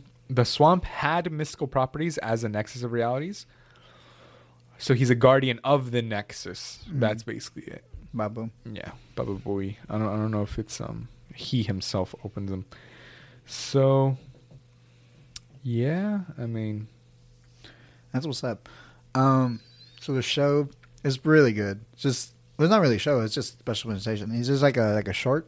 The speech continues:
Speaker 2: film.
Speaker 1: Yeah.
Speaker 2: It's like a short film.
Speaker 1: Or a long episode. <laughs>
Speaker 2: A long episode. <coughs> Yeah.
Speaker 1: Yeah.
Speaker 2: Um, so short films, like, the goal of short films are mostly to make the audience feel within that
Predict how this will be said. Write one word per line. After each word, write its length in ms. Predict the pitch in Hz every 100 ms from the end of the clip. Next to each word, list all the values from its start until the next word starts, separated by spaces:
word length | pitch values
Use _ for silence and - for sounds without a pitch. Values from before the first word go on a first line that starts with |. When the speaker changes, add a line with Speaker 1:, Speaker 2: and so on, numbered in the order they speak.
| -
Speaker 2:
film. 420 | - 156 180 180 - _ - - - 185
Speaker 1:
Yeah. 300 | 208 208 202
Speaker 2:
It's 100 | 156
like 100 | 147
a 60 |
short 240 | - 117 -
film. 300 | 107 107 - - -
Speaker 1:
Or 160 | 127 120
a 60 |
long 400 | 113 127 117 110
episode. 440 | 107 - 107 - 110 107
<laughs> 60 | -
Speaker 2:
A 40 |
long 360 | 123 143 123 123
episode. 380 | 107 117 107 -
<coughs> 60 | - - - _ 196
Yeah. 400 | 190 147 107 110 - 147
Speaker 1:
Yeah. 40 | 143 143
Speaker 2:
Um, 300 | 139 135 131 _ _ _ _ _ _ _ _ - _ _ _ - _
so 460 | - 151 147 139 127 - - - - - - - - - - _ _ -
short 240 | 147 160
films, 280 | 202 190 170
like, 140 | 143 123
the 60 |
goal 260 | 117 120 135
of 80 | 117
short 240 | 110 104
films 280 | 131 131 123
are 80 | 113
mostly 480 | 113 - 131 127 120
to 120 | 131
make 200 | 123 113
the 80 | 113
audience 400 | 107 117 117 101
feel 380 | - 120 123 127
within 240 | 110 120
that 180 | 110 98